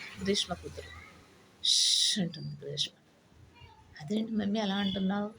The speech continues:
అంటుంది. రమ్యకు అర్థం కాల, వసంతకు అర్థమైపోయింది.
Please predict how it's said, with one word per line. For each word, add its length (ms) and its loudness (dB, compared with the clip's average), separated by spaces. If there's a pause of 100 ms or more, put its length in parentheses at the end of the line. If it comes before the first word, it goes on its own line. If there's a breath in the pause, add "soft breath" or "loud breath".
అంటుంది. 360 -10 (1040)
రమ్యకు 380 4
అర్థం 280 0
కాల, 240 -8 (720)
వసంతకు 440 2
అర్థమైపోయింది. 580 -4